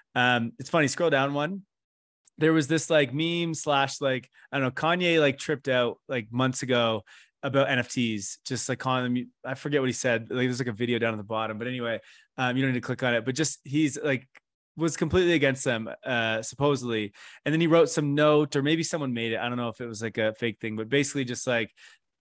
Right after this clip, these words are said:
saying, "Do not ask me to do a fucking N F T," right? And, uh, so you can exit out of this. So it looks like,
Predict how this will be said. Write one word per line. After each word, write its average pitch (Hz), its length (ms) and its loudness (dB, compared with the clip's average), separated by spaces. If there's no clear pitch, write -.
saying, 143 460 2
"Do 135 120 2
not 143 200 2
ask 131 260 -2
me 127 140 -4
to 117 100 -10
do 127 80 -2
a 117 60 -2
fucking 123 340 -4
N 110 120 -4
F 107 120 -6
T," 104 380 -6
right? 131 340 2
And, 135 340 0
uh, 123 200 0
so - 100 -10
you 135 80 -6
can 131 60 -6
exit 127 160 -8
out 120 60 -2
of 117 60 -4
this. 120 200 -2
So 139 240 2
it 143 60 0
looks 202 300 0
like, 147 360 2